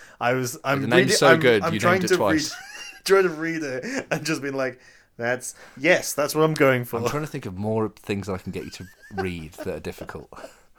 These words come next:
Speaker 2: Oh, actually, you know what? It was almost named after that small town in North Wales that's <laughs>
Speaker 1: No, I'm not reading the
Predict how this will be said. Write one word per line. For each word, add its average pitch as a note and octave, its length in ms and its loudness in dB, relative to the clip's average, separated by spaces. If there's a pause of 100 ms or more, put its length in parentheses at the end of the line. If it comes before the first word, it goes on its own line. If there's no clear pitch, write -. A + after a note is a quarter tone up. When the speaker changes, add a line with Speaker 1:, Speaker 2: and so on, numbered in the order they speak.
(760)
Speaker 2:
Oh, E3+ 140 8
actually, A#2+ 360 -2
you G#2+ 100 -4
know F3+ 120 0
what? C#3 160 0
It A2 40 -4
was A2+ 120 -4
almost D#3+ 360 0
named F2+ 280 -4
after F2 240 -10
that E2+ 320 -10
small G2 300 -8
town G#2 260 -2
in G2 100 -4
North G2 260 -6
Wales G2+ 500 0
that's - 480 -2 (560)
<laughs> - 600 -12
Speaker 1:
No, D3 480 -4
I'm C#3+ 140 -8
not D#3+ 260 -4
reading C3+ 320 -8
the B2+ 300 -6